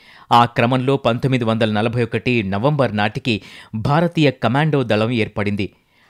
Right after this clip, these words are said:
ఆ సందర్భంగా నేతాజీ వెంట నడుస్తూ కమాండో దళ సభ్యులకు శిక్షణ గరిపిన ఇరువురు ప్రముఖులలో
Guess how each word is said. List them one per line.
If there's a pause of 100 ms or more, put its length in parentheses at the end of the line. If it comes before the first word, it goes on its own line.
(180)
ఆ
సందర్భంగా
నేతాజీ
వెంట
నడుస్తూ (340)
కమాండో
దళ
సభ్యులకు
శిక్షణ
గరిపిన (340)
ఇరువురు
ప్రముఖులలో